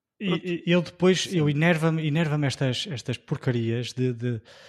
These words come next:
Speaker 1: vou dar, posso, posso, vou, vou só fazer um, um apanhadozinho que eu, que eu vi n-, faz hoje oito di-, faz hoje oito dias, no, na, no dia dos Oscars, na passadeira vermelha, eu só vi, pá, aí dois minutos.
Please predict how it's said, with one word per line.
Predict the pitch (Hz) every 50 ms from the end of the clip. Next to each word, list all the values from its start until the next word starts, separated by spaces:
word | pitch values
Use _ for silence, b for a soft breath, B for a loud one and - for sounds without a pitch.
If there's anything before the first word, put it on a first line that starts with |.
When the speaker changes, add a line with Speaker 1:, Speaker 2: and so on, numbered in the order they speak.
| B B B _ _ -
Speaker 1:
vou | 160 127 131 160 160
dar, | 185 170 151 139
posso, | - 180 165 - -
posso, | - 185 175 - - 185 185 175
vou, | 135 139 170 175
vou | 143 156 165
só | - - 175
fazer | - - 160 139 160 156
um, | 165 175 170 160 156 156 156 165 151 151
um | 143
apanhadozinho | 135 - 160 151 151 147 131 117 120 147 151 160 151 160 160 151 - _ _ _ -
que | - 151
eu, | 147 135 139
que | - - 143
eu | 131
vi | 120 147 160 165 170 165 170
n-, | 151 143 143 147 139 135
faz | - - 139 127 117
hoje | 127 123 113 127
oito | 123 123 -
di-, | 135 156 165
faz | 143 - 123 117
hoje | 117 113
oito | 110 98
dias, | - 107 101 101 -
no, | 123 117 113
na, | 110 110 117 117 113 107 - B B B B B B -
no | 147 131
dia | 131 127
dos | 117 123
Oscars, | 147 151 - - 139
na | 143 -
passadeira | 147 127 143 156 156 147
vermelha, | 135 139 135 143 143 147 156
eu | 151
só | - - 156
vi, | 139 151 160
pá, | 156 - 131
aí | 120 113 104 101 - _ _ _ _ _ _ _ _ _ _ _ _ _ _ _ _ _ _ _ _ _ _
dois | - 185 185
minutos. | 175 165 143 123 113 107 - - - - -